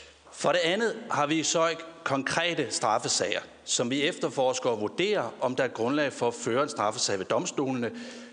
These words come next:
om overtrædelse af hvidvaskloven, og domstolene har jo som bekendt det sidste ord i et retssamfund. Og for det tredje har vi sammen med en række andre aktører til opgave at gå aktivt ind i forebyggelsen af hvidvask på den mest effektive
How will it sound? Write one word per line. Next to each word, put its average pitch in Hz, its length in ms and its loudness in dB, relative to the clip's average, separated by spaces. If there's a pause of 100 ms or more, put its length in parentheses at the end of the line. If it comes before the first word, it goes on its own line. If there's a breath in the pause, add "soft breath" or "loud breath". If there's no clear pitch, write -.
(120 loud breath)
om 98 160 -2
overtrædelse 113 580 0
af 95 60 -2
hvidvaskloven, 151 640 0
og - 160 -4
domstolene 117 480 0
har 113 160 0
jo 107 100 0
som 104 180 -2
bekendt - 680 -4
det 104 80 0
sidste 117 300 0
ord 98 380 0
i 107 80 -2
et 95 120 -4
retssamfund. 87 540 -2 (800 loud breath)
Og 123 140 0
for 180 120 4
det 175 100 0
tredje 175 540 2
har 143 220 2
vi 143 100 0
sammen 147 260 0
med 139 160 0
en 110 60 2
række 147 300 2
andre 131 380 0 (200)
aktører 196 520 2 (600 loud breath)
til 143 140 4
opgave 135 460 2
at 113 80 -2
gå 123 200 -2
aktivt 120 540 0
ind 131 180 0 (140)
i 107 140 -4
forebyggelsen 139 960 0
af 113 100 2
hvidvask 131 560 -2
på 120 100 2
den 120 140 -2
mest 123 280 -2
effektive 120 580 -4